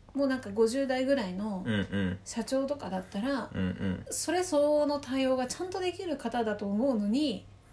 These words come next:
Speaker 1: こっちが若いと、ちゃんと落としてくれたの、その対応を。
Speaker 2: はいはいはい。
Speaker 1: フランクに。
Speaker 2: はいはいはい。
Speaker 1: なんか友達みたいな感じで、で、正直そのワインがさ、十個並んでても、銘柄が、
Speaker 2: うんうん。
Speaker 1: わかんないから、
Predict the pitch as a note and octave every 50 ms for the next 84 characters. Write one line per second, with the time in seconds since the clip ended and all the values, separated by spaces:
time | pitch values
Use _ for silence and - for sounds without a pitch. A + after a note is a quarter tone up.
0 | - - - - - - - C#4 C#4 - G#4 G#4 F4+ C4+ A3 A3 G#3+ - C#4 C4
1 | A3 - A#3 A#3 A3+ G3+ F3+ - - - - - - - - - - F4+ F#4 F4+
2 | - - C4 B3+ - G#4 G#4+ - D4 C4 - G#3 G3+ A3+ G3 F#3+ G3+ F#3+ - G3+
3 | G#3 G3+ - G3+ G3 F#3+ G3 G3 F#3+ F#3 F#3+ G3+ - - - - A2 G2 D#3+ C#4
4 | C#4 - F#2+ - G2 F#2+ G2 - - - - - G2 F#2 F#2 - - - - -
5 | - - - A#3+ B3 B3 C#4+ C#4 C#4 C#4+ C#4 C4+ C4 - B3+ C4 B3+ A3+ G3 F#3+
6 | F#3+ F#3 G#3 G3+ G3 G3 G#3 A3 D4 E4+ D#4+ G#3 F#3 - - - - - - -
7 | - - - - C4 A#3 F#3+ - - F#4 G#4+ A4 A4 G#4+ B3+ G#3 F#3 - G3+ G3
8 | G3 A#3+ G#3 C4+ D#4+ F#4+ G#4 F4 C4 G#3 G3 G3+ - - F#3 F3+ - - - -
9 | A3 F#3+ B3+ F4 E4+ - - G3+ G3+ G3 G3+ G#3 G#3 G3 G#3 G3+ F#3+ F3 F3 F#3
10 | F#3 F3+ F3+ F#3 F#3+ F#3 F#3 F#3+ F#3 F3+ F3+ F#3 F#3+ G#3 - - - - - G3+
11 | G3 F#3 G#3+ F#3+ F#3+ F#3+ F#3 - - G#3 - - - G3 G3 A3 G#3 -